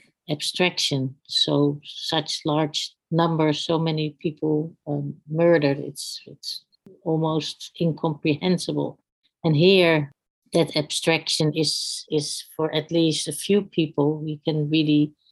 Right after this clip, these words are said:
uh, see that it happened not to, uh, six million people, but that all those six million people were individuals that it happened to.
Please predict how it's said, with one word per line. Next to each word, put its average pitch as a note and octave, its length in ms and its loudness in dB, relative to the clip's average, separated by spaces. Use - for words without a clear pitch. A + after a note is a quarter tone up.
uh, C#3+ 180 4
see D#3 600 2
that D3 240 2
it D3+ 120 -2
happened D3+ 540 0
not D#3+ 400 -2
to, D3+ 220 4
uh, C#3 640 -2
six - 340 -2
million D3+ 300 4
people, D3 440 -2
but C#3+ 220 -6
that C#3+ 140 -2
all D#3+ 160 6
those C#3+ 240 4
six D3 260 -2
million C#3+ 260 2
people C3+ 380 -6
were C#3 280 -2
individuals E3 1080 4
that B2+ 160 -4
it B2 100 -2
happened B2+ 400 -6
to. - 320 -6